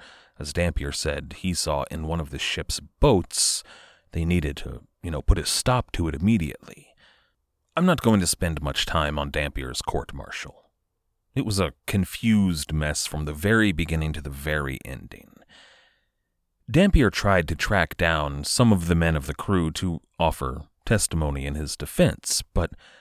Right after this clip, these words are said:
he wasn't able to find very many. Alexander Beale had apparently disappeared off the face of the earth, and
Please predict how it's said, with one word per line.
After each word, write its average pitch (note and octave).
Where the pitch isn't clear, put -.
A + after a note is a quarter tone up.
he -
wasn't C3
able A2
to D#2
find E2+
very D2
many. -
Alexander F2+
Beale E2+
had D#2+
apparently D#2+
disappeared D2+
off D2+
the -
face D2+
of C2+
the E2
earth, G2
and D#2